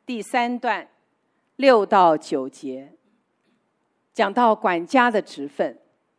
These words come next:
六到八节说：“你派他管理你手所造的，使万物，就是一切的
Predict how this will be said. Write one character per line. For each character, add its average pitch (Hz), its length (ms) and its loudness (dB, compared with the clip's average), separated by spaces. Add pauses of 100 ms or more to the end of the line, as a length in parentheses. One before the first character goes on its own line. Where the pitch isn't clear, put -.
(1120)
六 285 220 6
到 254 200 8
八 254 240 4
节 202 220 2
说 220 480 2
：“你 214 100 -6
派 247 240 -2
他 254 320 -2
管 233 380 -2
理 196 220 -8
你 202 240 -8
手 175 280 -6
所 165 280 -6
造 190 260 0
的， 139 260 -12 (400)
使 - 280 -12
万 226 360 2
物， 208 380 -8
就 202 180 -8
是 180 240 -12
一 190 220 -16
切 220 260 -2
的 170 380 -4